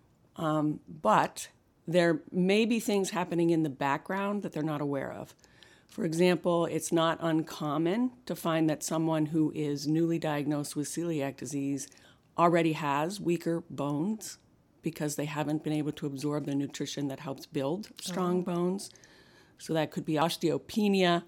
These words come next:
Speaker 1: or osteoporosis.
Speaker 2: All right. I've heard people say they have, um, gluten sensitivity. I-, is that the same thing as celiac disease?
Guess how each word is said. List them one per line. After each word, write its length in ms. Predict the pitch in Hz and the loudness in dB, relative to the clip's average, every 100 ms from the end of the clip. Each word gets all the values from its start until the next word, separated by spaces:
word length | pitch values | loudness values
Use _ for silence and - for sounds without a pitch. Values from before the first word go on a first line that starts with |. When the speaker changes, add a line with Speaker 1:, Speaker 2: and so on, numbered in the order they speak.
| _ | _
Speaker 1:
or 160 | - 151 | -4 0
osteoporosis. 1300 | - 147 - 156 139 - 143 135 139 - 147 - - _ _ _ _ _ _ _ _ _ _ _ _ _ _ - 202 | 0 -2 0 0 -2 -4 -6 -4 -6 -8 -10 -12 -12 _ _ _ _ _ _ _ _ _ _ _ _ _ _ -20 -16
Speaker 2:
All 60 | |
right. 320 | 196 180 180 220 _ _ _ _ _ _ _ - - - _ - - _ _ | -12 -12 -12 -14 _ _ _ _ _ _ _ -20 -20 -20 _ -20 -20 _ _
I've 240 | 240 247 - | 2 2 2
heard 300 | 320 359 - | -2 -2 -2
people 360 | 277 254 202 | -2 0 0
say 560 | - - 196 190 190 175 | 0 -4 -2 0 0 -2
they 180 | 190 170 | -2 -4
have, 400 | 180 170 165 - | -4 -4 -6 -10
um, 360 | 165 143 139 - _ - | -8 -8 -10 -14 _ -14
gluten 420 | 165 180 208 233 214 | -6 -4 0 2 2
sensitivity. 1080 | - 202 185 - - 175 202 233 269 254 _ _ _ | -2 -4 -6 -6 -6 -4 -4 -2 -4 -6 _ _ _
I-, 80 | 440 - _ | -10 -10 _
is 140 | 214 214 | -4 -2
that 220 | 269 - | -4 -4
the 80 | 285 | -4
same 300 | - 254 240 | 0 2 2
thing 500 | - 240 247 247 247 | 0 4 4 4 2
as 120 | 202 | -6
celiac 520 | - 202 226 226 233 | -4 -4 -2 -4 -6
disease? 600 | - 233 233 254 247 - | -10 -10 -6 -8 -10 -14